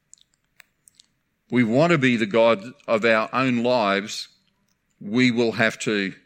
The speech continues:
see how God deals with that in due course. And when we refuse to honour and obey the earthly authority that God has put in place, we're basically indicating that we don't trust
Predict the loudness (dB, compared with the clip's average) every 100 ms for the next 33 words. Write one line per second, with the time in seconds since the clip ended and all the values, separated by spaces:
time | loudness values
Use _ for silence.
0 | _ _ _ _ _ _ -10 -6 -2 0
1 | 0 -2 -2 0 0 0 -2 -4 -4 -8
2 | -8 -6 -8 -8 _ _ _ _ _ _
3 | _ -4 -4 -4 -8 -6 -6 -6 -6 -14
4 | -20 _ _ _ _ _ _ _ _ _
5 | _ _ -4 0 2 2 2 2 0 0
6 | 2 2 -2 -4 -2 0 2 2 2 0
7 | 2 2 2 0 2 2 0 -2 -2 0
8 | 0 2 2 0 -2 -2 2 2 2 -4
9 | -4 -6 -4 -4 -4 0 0 0 -2 -4
10 | -2 0 0 -2 -4 0 2 0 0 0
11 | 2 2 -2 -4 -4 -4 -2 -2 -2 -4
12 | 0 0 -2 -10